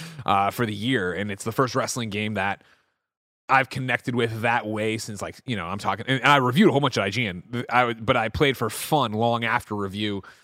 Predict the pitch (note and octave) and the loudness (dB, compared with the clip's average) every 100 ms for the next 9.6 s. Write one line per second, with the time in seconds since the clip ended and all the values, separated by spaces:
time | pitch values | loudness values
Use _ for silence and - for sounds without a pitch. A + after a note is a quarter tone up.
0 | _ - D3+ A#2 - G2 D#2+ - _ _ | _ -4 -4 -2 -4 -6 -6 -12 _ _
1 | - D3 C3 A#2+ G#2 - G#2 - - A2+ | -8 -2 -2 -2 -8 -6 -8 -8 -8 -8
2 | - C#2 C2+ - F2 F2 F2 E2+ F2+ F2+ | -8 -14 -14 -12 -10 -10 -10 -8 -4 -4
3 | F#2 F#2 - A#2+ A#2 G2+ G2 F2 G2 G2+ | -6 -8 -6 -4 -2 -2 -6 -8 -6 -4
4 | G#2 G2 G2 F2+ G2+ F2+ F2+ G2 F#2+ F#2+ | -2 -4 -4 -6 -6 -6 -10 -10 -8 -10
5 | D#2+ D2+ - - - D3 - D#3 C#3 C3 | -12 -14 -18 -16 -6 -2 4 4 4 -2
6 | _ _ _ _ _ _ _ - - E3 | _ _ _ _ _ _ _ -18 2 4
7 | G3+ F3+ C3+ - F#3 B2+ - - _ _ | 4 2 0 4 4 4 -4 -16 _ _
8 | _ _ _ - D3+ - - D#3+ B2 F2+ | _ _ _ 0 0 2 0 2 2 -2
9 | F2 D#2 D#2 _ - | -6 -10 -16 _ -14